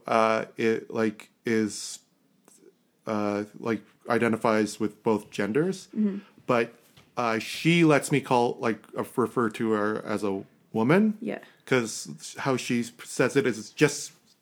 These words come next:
Speaker 1: "However you see me, that's, use those pronouns." So
Speaker 2: That's
Speaker 1: she
Speaker 2: fair.
Speaker 1: lets me, uh, address her as a woman.
Speaker 2: I think that's just personal, though. I mean,
Speaker 1: No, I
Speaker 2: people,
Speaker 1: agree.
Speaker 2: people can choose which pronouns they want to be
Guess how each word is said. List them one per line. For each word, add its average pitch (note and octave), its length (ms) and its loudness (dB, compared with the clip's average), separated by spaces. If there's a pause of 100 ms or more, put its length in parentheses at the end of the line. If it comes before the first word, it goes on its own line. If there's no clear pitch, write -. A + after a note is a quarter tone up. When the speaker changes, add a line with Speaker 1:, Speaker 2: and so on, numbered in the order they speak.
(260)
Speaker 1:
"However D#3 560 6
you E3 220 4
see D#3 300 4
me, D3+ 260 4
that's, A#2+ 420 0 (380)
use A#2+ 260 2
those A2 200 0
pronouns." G#2+ 600 -2
So A2+ 180 0
Speaker 2:
That's B2 140 -2
Speaker 1:
she B2+ 80 0
Speaker 2:
fair. A#2 120 4
Speaker 1:
lets G#2+ 160 -4
me, G#2+ 200 -2 (880)
uh, G#2 180 0
address G2+ 340 -2
her G#2+ 140 0
as G2+ 100 -2
a G#2 40 -2
woman. G2 360 -4
Speaker 2:
I C#4+ 80 0
think D4+ 180 2
that's C4 200 -2
just G#3+ 180 -6
personal, G3 400 -6
though. G3 240 -4 (300)
I G#3 80 -4
mean, G3 340 -2
Speaker 1:
No, D3+ 160 8
I C#3+ 140 8
Speaker 2:
people, - 140 0
Speaker 1:
agree. F3 100 6
Speaker 2:
people A3 140 2
can G#3 140 0
choose G3+ 220 0
which F#3+ 180 -6
pronouns F3+ 420 -4
they F3+ 100 -4
want F3 220 -4
to - 40 -12
be E3 140 -10